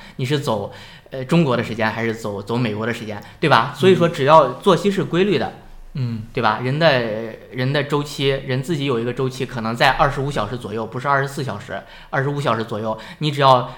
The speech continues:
Speaker 1: 睡眠的周期是，呃，比如说每天都是九点也好，每天早上九点也好，只要是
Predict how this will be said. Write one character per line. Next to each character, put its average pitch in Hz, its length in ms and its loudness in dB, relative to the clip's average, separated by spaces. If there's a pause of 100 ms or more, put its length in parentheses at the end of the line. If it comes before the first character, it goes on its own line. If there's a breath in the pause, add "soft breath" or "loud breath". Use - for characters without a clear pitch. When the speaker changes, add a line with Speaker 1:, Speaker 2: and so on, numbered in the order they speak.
(100)
Speaker 1:
睡 180 220 2
眠 123 240 0
的 131 80 -2
周 143 180 0
期 143 240 -2
是， 123 400 -4 (100)
呃， 110 360 -6
比 - 120 -8
如 117 60 -2
说 135 140 -2
每 120 160 -2
天 143 120 -2
都 151 120 -2
是 151 100 -4
九 120 160 -4
点 110 220 -4
也 107 40 -8
好， 101 200 -10
每 127 120 0
天 165 160 0
早 117 160 0
上 131 140 -2
九 120 80 -2
点 113 140 -4
也 107 80 -4
好， 95 280 -8
只 131 120 -4
要 147 240 4
是 127 280 -4